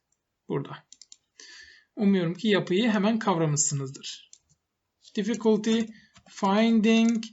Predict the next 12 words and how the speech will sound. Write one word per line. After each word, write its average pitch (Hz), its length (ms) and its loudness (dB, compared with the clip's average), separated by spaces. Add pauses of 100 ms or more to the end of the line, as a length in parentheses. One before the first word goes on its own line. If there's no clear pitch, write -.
(540)
employment 202 880 4 (300)
iş. - 520 -4 (3250)
Employment. 175 640 -6 (420)
Evet, 143 300 -6
yapı 214 280 2
da 180 160 0
böylelikle 165 460 -2
ortaya 208 460 -2
çıktı - 260 -8
arkadaşlar. 147 480 -8
Gördünüz 196 480 -4
mü? 165 100 -8